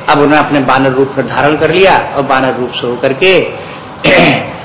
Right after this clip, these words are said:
बानर की तरफ ज्यादा लोग बाग ध्यान नहीं देते। बानर जो है वो हो, अगर मान लो देखें भी कोई, "अरे कहाँ, कहाँ बानर है, बानर है," ऐसे करके समझ लेंगे। तो वो अपने छत्तों छत्तों कूदते कूदते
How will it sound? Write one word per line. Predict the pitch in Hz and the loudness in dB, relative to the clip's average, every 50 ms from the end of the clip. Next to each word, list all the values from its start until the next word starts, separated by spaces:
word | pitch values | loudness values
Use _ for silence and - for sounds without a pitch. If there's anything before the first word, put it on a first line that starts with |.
| - - - - - 127 | -16 -16 -16 -12 -10 0
बानर | 127 151 151 165 190 196 185 | 2 4 4 6 4 4 4
की | - 180 | 2 0
तरफ | 175 151 175 170 156 | 2 2 2 2 4
ज्यादा | 147 160 160 165 160 | 4 4 6 6 4
लोग | 156 160 156 143 | 4 4 4 4
बाग | 160 160 151 | 4 2 2
ध्यान | 135 131 127 135 139 | 2 -2 -2 0 0
नहीं | 139 139 139 127 | 0 0 0 0
देते। | 127 123 117 - 120 113 117 | 0 -2 0 -2 -4 -2 0
बानर | 120 123 131 139 139 | 0 0 2 2 2
जो | 131 139 | 2 2
है | 135 143 | 2 4
वो | 147 165 175 | 4 4 4
हो, | 175 208 202 165 123 - - - - - - | 6 6 6 4 2 0 -6 -10 -10 -4 -2
अगर | 139 135 147 | 0 2 2
मान | 139 143 143 143 | 4 4 4 4
लो | 139 | 2
देखें | 131 135 147 143 - - 175 185 180 | 4 4 2 4 4 4 2 4 4
भी | 156 135 | 2 2
कोई, | 117 127 120 123 151 185 214 233 - - - - - - - | 2 0 0 2 2 0 0 -4 -6 -14 -16 -16 -14 -2 0
"अरे | 160 175 175 165 | 2 2 2 2
कहाँ, | - 143 147 139 | 2 0 0 0
कहाँ | 127 123 110 120 | -2 -4 -8 -10
बानर | 117 - 117 107 | -8 -8 -10 -10
है, | 104 104 98 - - - | -10 -12 -14 -16 -16 -16
बानर | - - - - - - - - - - - - - - - - - - - - - - - - - - - - - - - | -16 -16 -16 -16 -16 -16 -18 -16 -16 -16 -16 -16 -16 -16 -16 -16 -16 -16 -16 -16 -16 -16 -16 -16 -16 -16 -16 -16 -16 -14 -6
है," | - | -4
ऐसे | 131 - - 139 | -4 -2 -2 -2
करके | 131 131 131 131 131 | -2 -2 -2 0 -2
समझ | - 131 139 151 147 | 0 0 2 2 4
लेंगे। | 160 180 185 190 190 160 131 | 4 4 4 6 4 4 4
तो | 113 - - - - - - 139 | 2 -2 -6 -10 -12 -4 0 2
वो | 139 139 | 4 4
अपने | 131 123 143 143 | 2 2 0 -2
छत्तों | - - 131 - - 143 143 | -2 -2 -6 -2 0 -2 0
छत्तों | - 139 120 - 110 131 | 0 -4 -4 -2 -4 -4
कूदते | 131 - 139 131 - - 139 | -2 -4 -6 -6 0 -2 -2
कूदते | 131 - 139 135 131 - - 196 196 170 123 - - - | -2 0 -4 -6 -4 0 2 4 4 4 4 2 -2 -6